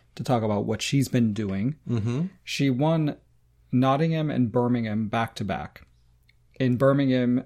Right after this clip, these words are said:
Speaker 1: she beat three of the top five seeds in that tournament, Kvitova, Georgie, and Halep, and then beat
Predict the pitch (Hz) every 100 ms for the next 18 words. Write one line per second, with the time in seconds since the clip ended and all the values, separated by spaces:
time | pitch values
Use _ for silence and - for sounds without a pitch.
0 | _ - - 123 104 123 123 - - 120
1 | 135 143 123 120 117 107 120 113 104 110
2 | 113 131 131 123 - 131 139 156 233 -
3 | 135 131 127 123 120 104 117 113 107 110
4 | 104 - 107 123 156 - _ - _ _
5 | _ - 120 123 123 117 120 117